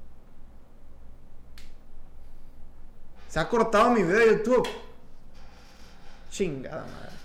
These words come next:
Zona de confort de la cámara. <laughs> Porque no tiene capacidad. Y eso es lo que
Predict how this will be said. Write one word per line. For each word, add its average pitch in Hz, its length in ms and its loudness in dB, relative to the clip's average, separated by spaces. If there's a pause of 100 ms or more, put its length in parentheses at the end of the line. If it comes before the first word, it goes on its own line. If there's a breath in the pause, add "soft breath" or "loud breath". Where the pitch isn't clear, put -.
(260)
Zona 226 300 6
de - 80 4
confort 214 420 6
de 254 100 8
la 214 160 4
cámara. 196 560 4
<laughs> - 20 -2
Porque 208 1400 12
no 180 80 2
tiene 233 180 -2
capacidad. 170 880 4 (3000 loud breath)
Y 160 160 4
eso 226 240 6
es 247 60 0
lo 247 260 4
que 156 380 0